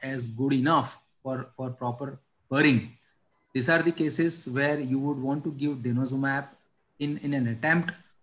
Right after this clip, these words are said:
to make your cortices and subchondral bone a little more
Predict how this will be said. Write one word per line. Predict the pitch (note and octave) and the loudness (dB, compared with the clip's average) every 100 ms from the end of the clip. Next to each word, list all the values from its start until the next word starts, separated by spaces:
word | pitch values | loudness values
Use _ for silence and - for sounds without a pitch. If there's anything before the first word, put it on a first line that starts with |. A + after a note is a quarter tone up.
| _ _ - | _ _ -4
to | D3 | -2
make | C3+ C#3+ D#3 D#3+ | 2 2 2 0
your | B2+ | -4
cortices | - B2+ B2 C#3+ B2+ D3 C#3 - - | -2 0 2 0 -2 -4 -4 -6 -6
and | C3 C#3 | -4 -2
subchondral | C#3 C3 C#3 C3+ C3+ | -2 -4 -4 -2 -2
bone | C3+ C#3 | -2 0
a | |
little | B2+ B2+ F3 | 0 2 2
more | D3+ C#3+ C#3 | 2 0 -2